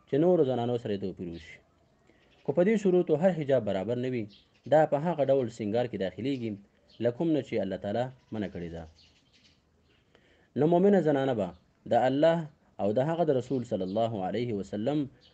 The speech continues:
د اوامرو پابندي کوي، دې لپاره چې د الله رضا حاصله کړي او جنت ته داخله شي. او د رسول الله صلی الله علیه وسلم په هغه وعید کې داخله نشي چې فرمایلی دي، «د جهنمیانو دوه ډلې دي چې ما لا نه دي لیدلي.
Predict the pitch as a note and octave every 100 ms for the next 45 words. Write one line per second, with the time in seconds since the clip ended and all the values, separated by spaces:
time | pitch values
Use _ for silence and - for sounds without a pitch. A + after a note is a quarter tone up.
0 | - A2+ C3 D3+ D#3 F3+ D3+ A#2+ G#2 G2+
1 | G#2 F#2 D#2+ D#2 - _ _ _ - B2+
2 | E3 C#3+ C#3+ C3+ A#2 A2 G2+ F2+ _ _
3 | F#2+ F#2+ G2 A2+ A2+ F#2+ G#2 G#2+ G#2 F#2+
4 | G2 G2 F#2+ F2+ D#2+ _ _ - D#3+ D3+
5 | C3+ B2+ C3 G2+ F#2 - F2 E2 - D#2+
6 | _ _ _ _ _ - A2+ C#3+ D3 E3+
7 | C#3 C3 A2+ G2+ G#2+ A2 A2 G2 A2+ A#2
8 | G2 G2 G2+ A#2 B2+ A2 - _ _ -
9 | C#3 G3+ D#3+ C#3 A#2 B2 D#3 - G#2 G2+
10 | F3+ F3 D3 - A#2+ G#2+ _ _ - _
11 | _ - - G2 G#2 C#3+ B2+ A#2 G#2+ G2
12 | _ _ - A2 C#3+ E3 D#3+ E3 F3 E3
13 | C#3+ D3+ A#2+ G2+ F2+ E2+ _ _ _ B2+
14 | C3+ D#3 C#3+ C#3 C3 G2+ F#2 F2+